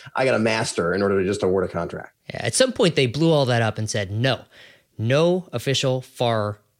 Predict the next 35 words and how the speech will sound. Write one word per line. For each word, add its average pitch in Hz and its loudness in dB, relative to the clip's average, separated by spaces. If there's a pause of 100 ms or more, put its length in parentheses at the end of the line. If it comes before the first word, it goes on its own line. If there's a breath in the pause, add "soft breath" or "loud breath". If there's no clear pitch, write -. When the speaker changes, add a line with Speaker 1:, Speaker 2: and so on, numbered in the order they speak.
(640)
Speaker 2:
supplements 110 -4
below 123 0 (300)
the 110 -2 (880)
agency 120 0 (240)
or 117 -2
department 117 -4
level." 104 -6
So 127 -2
we 117 2
had 107 0
the 104 -4
Air 135 2
Force 104 -4
far 101 -8
sup, - -8
but 117 -4 (280 loud breath)
nothing 131 -2
official 120 -2
below 107 -2
that, 92 -4 (920 soft breath)
except - 0 (140)
that's 120 -2
where 120 0
these, 110 0 (200)
<laughs> 113 -4
this 120 0 (500 loud breath)
internal 170 2
agency 151 2
guidance 135 0
at 120 -2
any 131 -2
organizational 127 0
level 165 0
came 107 -4
in. 98 -8